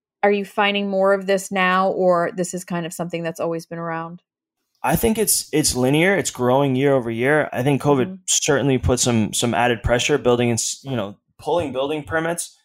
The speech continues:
Speaker 2: got a lot slower during covid and backed up a lot of contractors. That was big. And obviously supply issues. You spec out one material and you can't get it, and there's a close second. I mean, do you tell the client you saved money on it?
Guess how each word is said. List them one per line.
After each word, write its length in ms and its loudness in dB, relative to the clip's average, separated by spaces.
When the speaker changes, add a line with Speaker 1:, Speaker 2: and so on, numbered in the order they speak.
Speaker 2:
got 180 2
a 40 4
lot 260 0
slower 380 2
during 240 2
covid 320 2
and 80 -2
backed 260 0
up 140 -2
a 40 0
lot 120 4
of 80 -2
contractors. 760 0
That 140 0
was 140 -2
big. 260 2
And 140 4
obviously 320 0
supply 420 0
issues. 640 0
You 140 -12
spec 280 -2
out 160 2
one 140 2
material 520 2
and 160 -2
you 100 -6
can't 280 0
get 140 2
it, 140 4
and 100 -2
there's 140 -2
a 40 -8
close 320 2
second. 440 2
I 60 -2
mean, 180 2
do 100 -2
you 100 0
tell 200 2
the 100 2
client 320 0
you 80 -4
saved 300 0
money 220 2
on 140 2
it? 160 -2